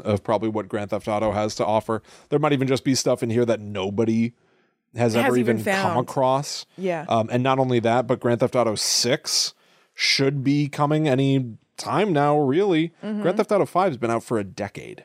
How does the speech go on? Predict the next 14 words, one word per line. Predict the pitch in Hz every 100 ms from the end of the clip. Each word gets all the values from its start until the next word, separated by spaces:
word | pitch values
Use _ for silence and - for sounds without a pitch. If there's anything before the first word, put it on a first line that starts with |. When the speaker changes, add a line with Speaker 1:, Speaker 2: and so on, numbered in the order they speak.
| _
Speaker 2:
Right. | 190 185 160 151
Speaker 1:
A | 104
decade. | 92 - 120 - - -
And | 113
they're | 117
still | - 135 123
gonna | 117 -
Speaker 2:
Boy, | 120
Speaker 1:
release | 113 -
Speaker 2:
people |
are | 208
gonna | 180
freak | - - 214 208 214
out. | 185 175